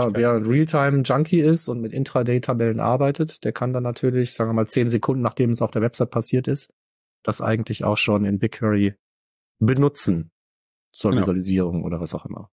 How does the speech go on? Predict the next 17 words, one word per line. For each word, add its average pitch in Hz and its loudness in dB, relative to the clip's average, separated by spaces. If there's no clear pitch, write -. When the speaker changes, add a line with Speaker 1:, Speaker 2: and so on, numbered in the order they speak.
Speaker 1:
Wofür 165 2
es 160 -2
extrem 170 0
praktisch - -4
ist, 156 -2
ist 151 0
Implementierung 139 0
testen, 180 -2
wenn 131 2
man 127 2
da 127 0
tatsächlich 131 -2
mal 120 2
automatische 120 -2
Testkontrollen 139 0
machen 127 2
möchte, 120 0